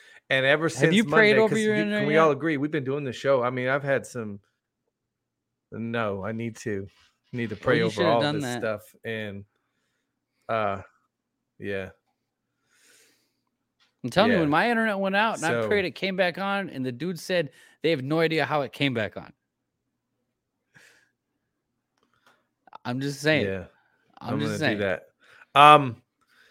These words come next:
Speaker 1: but yeah, I mean, how long have we been watching? I've never had, it's never been this bad. And, um, this is,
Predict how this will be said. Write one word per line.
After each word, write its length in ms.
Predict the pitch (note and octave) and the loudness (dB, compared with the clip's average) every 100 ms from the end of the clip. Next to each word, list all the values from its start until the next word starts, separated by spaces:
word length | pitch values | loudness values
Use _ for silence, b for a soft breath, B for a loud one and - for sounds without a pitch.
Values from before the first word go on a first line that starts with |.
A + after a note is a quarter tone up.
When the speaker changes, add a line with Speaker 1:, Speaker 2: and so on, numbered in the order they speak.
| _ _ _ _ | _ _ _ _
Speaker 1:
but 140 | C#3 | 2
yeah, 220 | E3 F3+ D#3 | 8 8 8
I 80 | |
mean, 240 | E3 E3+ E3 | 4 2 0
how 220 | A#2 F3+ | 6 8
long 160 | G3 F#3+ | 8 4
have 100 | E3+ | 2
we 80 | F#3 | 4
been 200 | F3 E3 | 4 6
watching? 680 | F3 E3+ F3 E3 E3 - - _ _ | 6 4 -4 -8 -10 -18 -20 _ _
I've 200 | D3 C#3 | 0 4
never 260 | E3+ E3+ D#3 | 2 4 4
had, 240 | D#3 B2 | 2 0
it's 180 | C3+ D#3 | -4 -2
never 220 | D3+ C#3+ | -2 -2
been 220 | C#3 C#3 | -2 -4
this 200 | C3 B2 | -6 -6
bad. 440 | A#2 B2 G#2+ G2 - | -4 -2 -2 -6 -10
And, 440 | A#2+ A#2 A2+ A2 - _ _ _ _ _ _ - | -8 -8 -8 -12 -14 _ _ _ _ _ _ -8
um, 640 | A2+ A2 A2 G#2+ G2+ G2+ _ _ _ _ _ - | -6 -4 -6 -8 -12 -16 _ _ _ _ _ -14
this 240 | B2 - | -12 -10
is, 260 | B2+ G#2 | -10 -10